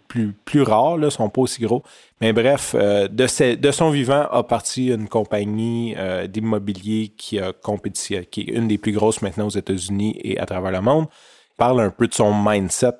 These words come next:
comment qu'il a fait, ses défis qu'il a relevés. Et c'est intéressant, c'est quand même des épisodes courts, fait que ça s'écoute très bien, deux saisons. Je pense qu'il y a une dizaine d'épisodes total, là, ça s'écoute très bien, c'est du bonbon.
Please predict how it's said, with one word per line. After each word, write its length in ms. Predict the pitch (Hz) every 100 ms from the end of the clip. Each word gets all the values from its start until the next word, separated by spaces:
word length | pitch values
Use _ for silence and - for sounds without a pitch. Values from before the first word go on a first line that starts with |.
| -
comment 280 | 98 104
qu'il 200 | 104 -
a 80 | 87
fait, 420 | - - 123 117
ses 180 | 104 110
défis 380 | 98 101 - 127
qu'il 160 | 120 107
a 60 |
relevés. 580 | 98 92 90 98 123 135 - - _
Et 80 | 117
c'est 160 | - 113
intéressant, 580 | 117 117 107 - 139
c'est 200 | 139 -
quand 180 | 117 113
même 180 | 120 135
des 180 | 117 101
épisodes 360 | 107 104 95 -
courts, 360 | 123 127 131
fait 120 | -
que 60 | 107
ça 120 | 101
s'écoute 480 | - 120 - 131 -
très 240 | 131 120 110
bien, 200 | 117 120
deux 200 | 113 127
saisons. 720 | - 127 110 110 98 110 113
Je 60 | -
pense 160 | 151
qu'il 80 | -
y 20 |
a 40 | 117
une 40 |
dizaine 220 | 107 123
d'épisodes 420 | 123 104 104 110 107
total, 460 | 101 - 107 107
là, 80 | 98
ça 160 | - 98
s'écoute 380 | - - 110 - -
très 300 | 120 120 104
bien, 240 | 104 113
c'est 180 | - 98
du 140 | 92
bonbon. 580 | 95 104 101 101 117 120